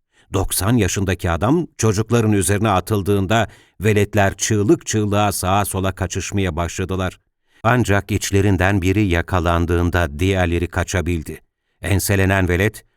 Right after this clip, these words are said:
olaydan iki saat sonra Giuliano tarafından ailesine teslim edildi. Gel gelelim çocuğun benzi kül kesilmişti. Zaten bir hafta sonra da öldü. Sağ kalan çocukların anlattığına bakılırsa,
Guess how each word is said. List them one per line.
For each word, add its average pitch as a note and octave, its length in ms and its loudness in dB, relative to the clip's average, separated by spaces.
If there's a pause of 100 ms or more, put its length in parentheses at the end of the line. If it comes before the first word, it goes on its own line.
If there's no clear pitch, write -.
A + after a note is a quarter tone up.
(100)
olaydan F#2 480 0
iki G2 220 -2
saat E2 320 -2
sonra F2 520 0 (200)
Giuliano G2 500 2
tarafından F2+ 680 -2
ailesine F2 580 0
teslim E2 500 -4
edildi. C#2 540 -8 (680)
Gel B2+ 240 0
gelelim C#3+ 480 2
çocuğun G#2 580 2
benzi F2+ 500 0
kül G2 220 0
kesilmişti. - 840 -6 (340)
Zaten D#2+ 680 -6
bir F#2+ 140 -2
hafta E2 320 -4
sonra D#2+ 400 -2
da F2 260 -2
öldü. E2 400 -2 (680)
Sağ C#3 320 2
kalan B2 320 2
çocukların G2+ 540 0
anlattığına F#2 680 2
bakılırsa, G#2 840 -2